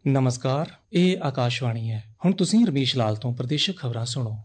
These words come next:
ਭਾਰਤ ਸਰਕਾਰ ਨੇ ਪੰਜਾਬ ਦੀ ਸਾਉਣੀ ਰੁੱਤ ਦੋ ਹਜ਼ਾਰ ਛੱਬੀ ਲਈ ਯੂਰੀਆ ਦੀ ਮਜ਼ਬੂਤ ਉਪਲਬਧਤਾ ਨੂੰ ਯਕੀਨੀ ਬਣਾਇਆ ਹੈ। ਅਧਿਕਾਰਤ ਹਲਕਿਆਂ ਮੁਤਾਬਕ ਪੰਜਾਬ ਵਿੱਚ ਯੂਰੀਆ ਦੀ ਕੋਈ ਕਮੀ ਨਹੀਂ ਹੈ ਅਤੇ ਰਾਜ ਲਈ ਖਾਦ ਦੇ ਲੋੜੀਂਦੇ ਭੰਡਾਰ ਤੇ ਲਗਾਤਾਰ ਨਿਗਰਾਨੀ ਰੱਖੀ ਜਾ ਰਹੀ ਹੈ। ਅਧਿਕਾਰਤ ਅੰਕੜੇ ਇਸ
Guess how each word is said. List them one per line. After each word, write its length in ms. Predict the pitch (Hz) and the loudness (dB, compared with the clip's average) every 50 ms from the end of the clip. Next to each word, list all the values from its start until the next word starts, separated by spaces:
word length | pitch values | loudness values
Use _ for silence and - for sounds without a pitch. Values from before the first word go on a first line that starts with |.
| - _ - | -14 _ 2
ਭਾਰਤ 260 | 165 143 170 175 - | 2 2 2 0 -2
ਸਰਕਾਰ 340 | 202 196 - 185 180 185 185 | -4 -2 -2 0 0 0 0
ਨੇ 120 | 202 220 | -2 -2
ਪੰਜਾਬ 380 | 220 - 156 131 131 123 127 131 | -2 -2 -2 0 0 0 0 -2
ਦੀ 100 | 165 165 | -2 -4
ਸਾਉਣੀ 320 | - - 147 143 156 175 | -4 -4 -4 -2 -2 0
ਰੁੱਤ 160 | 165 180 170 | 0 -2 -2
ਦੋ 120 | 156 156 139 | -2 -4 -2
ਹਜ਼ਾਰ 140 | 139 147 | -2 -2
ਛੱਬੀ 340 | 143 - - 131 127 139 147 | -4 -4 -6 -6 -4 -4 -4
ਲਈ 80 | 156 185 | -2 -2
ਯੂਰੀਆ 460 | 160 127 127 135 156 170 185 196 190 | -2 -2 -2 -2 -2 -2 -2 -2 -2
ਦੀ 140 | 175 202 185 | -2 -2 -2
ਮਜ਼ਬੂਤ 480 | 147 127 120 117 127 135 165 180 - - 262 | -2 -2 -2 -2 -2 -2 -4 -4 -6 -6 -6
ਉਪਲਬਧਤਾ 500 | 180 170 - 143 143 147 147 - 156 151 | -6 -4 -2 -4 -4 -4 -4 -6 -4 -4
ਨੂੰ 120 | 175 196 | -2 -4
ਯਕੀਨੀ 380 | 185 180 - 143 135 131 127 120 | -4 -4 -4 -4 -2 -2 -2 -2
ਬਣਾਇਆ 320 | 120 117 110 107 107 107 | -2 -2 -2 -2 -2 -2
ਹੈ। 160 | 110 117 117 113 113 - - _ _ _ _ _ _ _ _ - 165 | -2 -2 -2 -4 -8 -12 -16 _ _ _ _ _ _ _ _ -2 0
ਅਧਿਕਾਰਤ 360 | 156 180 - 165 151 175 - - - 151 | 0 2 2 2 2 2 0 -4 -6 -6
ਹਲਕਿਆਂ 260 | 143 135 - 151 135 | -6 -4 -4 -2 -2
ਮੁਤਾਬਕ 340 | 127 123 139 139 135 185 185 | -2 -2 -2 -2 -2 -2 -4
ਪੰਜਾਬ 400 | 185 - 143 123 127 120 120 123 | -4 -6 -4 -2 0 0 0 -2
ਵਿੱਚ 180 | - - - | -4 -4 -4
ਯੂਰੀਆ 320 | 156 135 131 127 123 123 123 | -4 -2 0 0 0 0 0
ਦੀ 140 | 123 127 127 | 0 -2 -4
ਕੋਈ 240 | - - 131 123 | -2 -2 -2 -2
ਕਮੀ 300 | 123 127 127 120 120 120 | -2 -2 -2 -2 -2 -2
ਨਹੀਂ 240 | 117 123 131 156 180 | 0 0 0 2 2
ਹੈ 140 | 185 190 190 190 - - - - _ - | 2 0 0 -4 -12 -20 -20 -14 _ -4
ਅਤੇ 220 | 180 - 196 156 131 | 2 4 4 4 4
ਰਾਜ 280 | 135 131 147 160 175 | 2 0 0 0 0
ਲਈ 220 | 165 165 175 185 175 | 0 0 0 0 -2
ਖਾਦ 300 | 175 - 135 127 127 131 | -4 -4 -2 -2 -2 -2
ਦੇ 120 | 160 170 | -2 -2
ਲੋੜੀਂਦੇ 360 | 175 160 143 147 143 135 143 | -2 -2 -2 -2 -2 -2 -4
ਭੰਡਾਰ 360 | 143 - 147 135 131 120 117 | -4 -2 -2 -2 0 -2 -4
ਤੇ 200 | 120 - - 170 | -4 -6 -6 -4
ਲਗਾਤਾਰ 420 | 170 147 127 127 123 123 - 135 160 | -2 -2 -2 -2 -4 -4 -4 -4 -2
ਨਿਗਰਾਨੀ 400 | 180 165 143 139 127 123 135 165 | -2 -2 0 0 0 0 0 0
ਰੱਖੀ 280 | 165 - - - 139 | -2 -4 -6 -6 -4
ਜਾ 140 | 117 123 113 | -2 -2 -2
ਰਹੀ 200 | 110 113 110 120 | -2 -2 -2 -2
ਹੈ। 140 | 117 110 113 - - _ _ _ _ - 170 - _ - - - | -4 -4 -6 -8 -12 _ _ _ _ -20 -20 -20 _ -14 -2 0
ਅਧਿਕਾਰਤ 460 | 175 175 175 190 165 185 220 226 202 | 0 4 6 6 6 6 4 2 0
ਅੰਕੜੇ 260 | 170 170 - 185 185 196 | 0 0 2 2 0 0
ਇਸ 320 | 226 208 175 185 185 | 0 0 -2 -2 -2